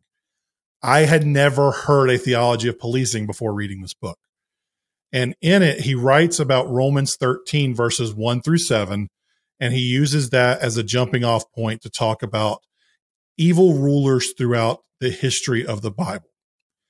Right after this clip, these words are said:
And while we don't have time to get into those weeds, one of the big ideas I picked up from his writing is that the New Testament speaks more to the idea of power structures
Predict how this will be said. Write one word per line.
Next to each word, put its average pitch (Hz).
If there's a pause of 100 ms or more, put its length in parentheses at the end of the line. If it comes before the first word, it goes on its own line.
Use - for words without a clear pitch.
(340)
And 123
while 127
we 123
don't 135
have 160
time 147
to 127
get 123
into 127
those 117
weeds, 123 (720)
one 139
of 202
the 180
big 151
ideas 127
I 123
picked 123
up 120
from 123
his 110
writing 110
is 110
that 117
the 117
New 127
Testament 131
speaks -
more 123
to 160
the 143
idea 120 (460)
of -
power 160
structures 113